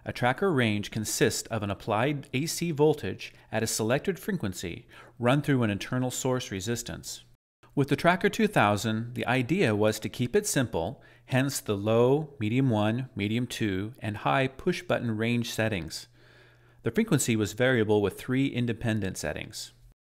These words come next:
When users started testing newer, low-voltage, low-current C mos S M Ds with their Tracker two thousand, they saw the limitations in its use of higher voltages.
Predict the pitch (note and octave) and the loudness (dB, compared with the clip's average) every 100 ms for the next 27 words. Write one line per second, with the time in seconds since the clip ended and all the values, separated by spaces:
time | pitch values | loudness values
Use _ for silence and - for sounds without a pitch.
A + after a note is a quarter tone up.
0 | _ _ B2 B2+ D#3+ G3+ A3+ - D3 A#2+ | _ _ 2 6 6 6 2 2 2 4
1 | A#2 B2+ B2+ - B2 A2+ A#2+ C#3 D#3 E3 | 4 2 0 2 2 4 4 6 4 2
2 | A2 B2+ C3+ B2+ B2+ C3 B2+ - - G#2+ | 4 6 6 4 4 0 -2 -6 -2 0
3 | C3+ - C#3+ B2+ - C#3 C3+ A2+ A2+ - | 0 0 -2 -2 0 2 4 4 2 0
4 | B2+ - A#2 G#2 A#2+ G#2+ - - G2+ - | -2 0 -2 0 0 0 -2 -4 -4 0
5 | A#2 A#2 - G#2+ - C#3 C#3 G2 F#2 - | 0 0 -6 -6 -2 0 0 -2 -4 -6
6 | - - - - - C#3+ - G3 F3 E3 | -16 -20 -20 -18 -2 0 4 4 4 4
7 | E3 - F3 F#3 - G2 G2 G#2+ G#2+ G#2 | 4 2 0 2 2 -2 -2 -2 -2 -2
8 | - C#3+ D3 G#2 - G#2+ B2 A#2 A#2 A#2 | 2 4 4 -2 0 0 2 4 4 2
9 | G#2+ - F2 - | 0 -6 -10 -10